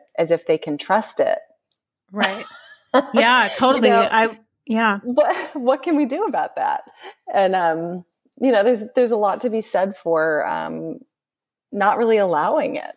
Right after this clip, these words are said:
Speaker 1: right? Um, but then again, I can, I can lead into the, uh,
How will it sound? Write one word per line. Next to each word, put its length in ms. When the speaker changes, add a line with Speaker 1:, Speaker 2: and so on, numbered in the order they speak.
Speaker 1:
right? 420
Um, 460
but 120
then 160
again, 520
I 120
can, 280
I 140
can 240
lead 180
into 300
the, 280
uh, 220